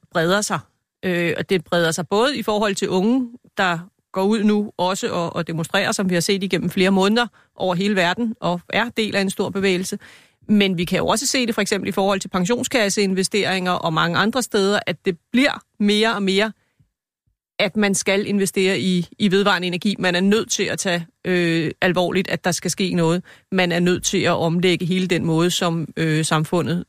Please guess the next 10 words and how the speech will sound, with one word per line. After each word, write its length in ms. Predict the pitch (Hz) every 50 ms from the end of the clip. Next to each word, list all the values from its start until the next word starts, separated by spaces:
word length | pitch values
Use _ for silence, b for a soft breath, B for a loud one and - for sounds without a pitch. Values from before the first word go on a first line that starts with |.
| -
øh, 180 | 165 165 170 160
fungerer 400 | - - 170 160 180 190 175 175
på, 280 | 160 - 185 165 - -
så 180 | - - 175
at 200 | 151 - 160 - -
det 100 | - 160 -
bliver 160 | 170 156 -
bæredygtigt. 640 | - 160 151 160 160 - 170 156 - - 156 - _ B B B B B B B B B B B _ -
Og 80 | 214 - _ -
det 180 | 208 202 196